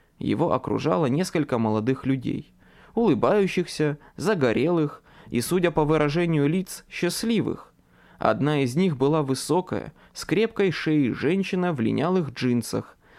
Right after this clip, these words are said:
с волосами, выкрашенными в болотно-зеленый цвет. На ее широком, некрасивом лице играла улыбка. Рядом с ней стояла девушка из тех,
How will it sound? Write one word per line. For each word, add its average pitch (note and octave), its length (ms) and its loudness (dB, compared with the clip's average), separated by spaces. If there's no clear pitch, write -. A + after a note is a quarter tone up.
с - 120 -8
волосами, C#3 640 2
выкрашенными D#3+ 680 0
в A2+ 80 -4
болотно-зеленый A#2 1000 0
цвет. - 420 -8
На - 120 0
ее E3 220 2
широком, F3+ 640 0
некрасивом E3+ 680 0
лице E3+ 400 0
играла C#3+ 480 0
улыбка. F3 720 -2
Рядом G3+ 400 0
с - 120 -8
ней A3 160 0
стояла C3 400 0
девушка D#3 440 0
из - 260 -6
тех, - 360 -2